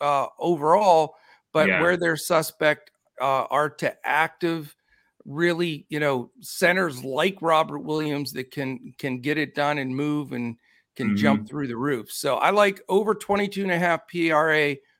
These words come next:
Speaker 1: for Robert Williams the third.
Speaker 2: Okay. I'm gonna take the over on Joel Embiid,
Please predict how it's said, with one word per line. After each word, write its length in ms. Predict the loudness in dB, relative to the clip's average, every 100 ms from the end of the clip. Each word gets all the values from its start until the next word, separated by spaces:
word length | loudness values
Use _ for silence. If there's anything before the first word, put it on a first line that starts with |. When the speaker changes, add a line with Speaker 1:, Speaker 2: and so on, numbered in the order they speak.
| _
Speaker 1:
for 140 | -10 0
Robert 440 | 4 4 2 -6
Williams 400 | -8 -6 -6 -10
the 120 | -14
third. 300 | -14 -16 -18 _ _ _ _ _ -16
Speaker 2:
Okay. 240 | -8 -8 -8 _ _ -20 -20 _ _ -4
I'm 100 | 2
gonna 200 | 4 2
take 420 | 2 4 4 2
the 180 | -2 -2
over 340 | 0 0 0
on 220 | 2 0
Joel 280 | 0 0 -2
Embiid, 680 | 0 0 0 -2 -2 -4